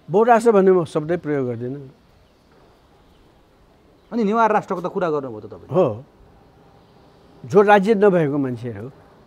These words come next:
Speaker 1: पहिले राज्य थियो, पछि थिएन, तिनीहरू चाहिँ राष्ट्र हुन्।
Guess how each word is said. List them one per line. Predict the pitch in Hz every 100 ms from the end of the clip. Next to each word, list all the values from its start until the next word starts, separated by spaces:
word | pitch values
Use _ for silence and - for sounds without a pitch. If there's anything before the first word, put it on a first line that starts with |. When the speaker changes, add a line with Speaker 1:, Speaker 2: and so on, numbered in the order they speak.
| _ -
Speaker 1:
पहिले | 175 165
राज्य | 135 127 131 127 160
थियो, | 185
पछि | - 135 113 123
थिएन, | - 135 151 165
तिनीहरू | 131 156 143 120 113
चाहिँ | 135
राष्ट्र | 120 - 107
हुन्। | 92 98